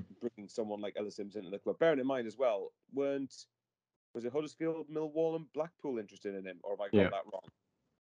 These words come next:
Speaker 2: I know Blackpool definitely were.
Speaker 1: Yeah, um, I'm pretty sure I saw Millwall and Huddersfield, but I'm sure anyone listening will correct that, um, if I am talking rubbish there. But,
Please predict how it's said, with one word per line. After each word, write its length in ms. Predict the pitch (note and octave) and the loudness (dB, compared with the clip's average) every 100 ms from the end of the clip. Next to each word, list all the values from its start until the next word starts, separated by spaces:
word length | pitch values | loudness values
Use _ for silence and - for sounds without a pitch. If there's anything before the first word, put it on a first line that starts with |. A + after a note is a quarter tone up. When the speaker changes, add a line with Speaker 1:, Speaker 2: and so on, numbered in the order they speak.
| _ - | _ 6
Speaker 2:
I 60 | |
know 140 | G#2+ G#2+ | 10 10
Blackpool 360 | G2 - F#2+ | 8 6 2
definitely 340 | F2+ E2 G2+ F2+ | 4 0 0 2
were. 220 | E2+ F2 - _ _ _ _ _ _ _ _ _ _ _ | 2 0 -6 _ _ _ _ _ _ _ _ _ _ _
Speaker 1:
Yeah, 280 | A2 G2 F#2+ F#2+ - - | -2 -2 -2 -10 -10 -2
um, 360 | A2 G#2+ G#2 - | 0 0 -4 -6
I'm 120 | A2 | -6
pretty 200 | - C#3 | -4 -2
sure 120 | C3+ | 0
I 20 | |
saw 200 | A#2+ B2 | 2 2
Millwall 320 | A#2 A#2 A2+ A2 | 2 2 0 0
and 80 | G#2+ | 0
Huddersfield, 380 | A2+ - A2 | -2 0 -2
but 100 | G2+ | 0
I'm 140 | G#2 G2 | -4 -2
sure 180 | A#2 - | -2 -2
anyone 340 | G#2+ G#2 G2 | -2 -4 -4
listening 320 | G2 - G2 F#2+ | -6 -8 -8 -6
will 100 | F2+ | -6
correct 320 | G2 F#2+ - | -2 -2 -2
that, 220 | F#2 F2 - _ _ _ _ A2+ | -6 -8 -18 _ _ _ _ 0
um, 180 | G#2+ | 0
if 120 | G2+ G#2 | 0 0
I 60 | G2+ | 0
am 160 | G2+ | -2
talking 340 | F#2 G2 G2 F#2+ | 0 -2 0 -2
rubbish 280 | F#2 F#2+ | -2 -4
there. 220 | - F#2 F2+ | 0 0 2
But, 140 | G2+ | 2